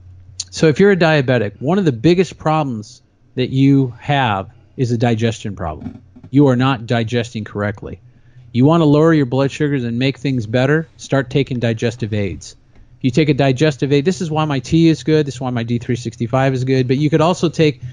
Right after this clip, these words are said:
actually go to a store and buy digestive aids and take some digestive aids. Take 'em with every meal. Make sure you're taking it with meal and water. When you do this, you're gonna watch things change. Um, you're gonna feel better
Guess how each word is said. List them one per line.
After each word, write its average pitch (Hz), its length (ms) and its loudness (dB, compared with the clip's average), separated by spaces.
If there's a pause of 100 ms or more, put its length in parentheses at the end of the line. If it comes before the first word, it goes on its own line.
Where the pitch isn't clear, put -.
(160)
actually 151 320 -2
go 139 220 2
to 143 260 0
a 135 60 -2
store 131 300 -2
and 120 220 -6
buy 120 340 2
digestive 113 600 -4
aids 101 320 -4 (300)
and 120 160 -2
take 139 160 2
some 127 160 -4
digestive 113 560 -2
aids. 90 240 -6
Take 131 220 -2
'em 127 80 -2
with 123 140 -2
every 127 220 2
meal. 113 380 -2 (160)
Make 123 220 -2
sure - 180 -2
you're 123 80 2
taking 123 220 0
it - 20 -2
with 104 160 -4
meal 156 420 2
and 127 280 -6
water. 104 400 0 (640)
When 175 340 4
you 214 100 6
do 190 200 6
this, 180 200 2
you're 156 60 0
gonna 147 140 0
watch 139 300 0
things 131 260 -4
change. 107 560 -6 (120)
Um, 120 300 -2
you're 135 160 4
gonna 135 180 2
feel 156 300 4
better 160 400 2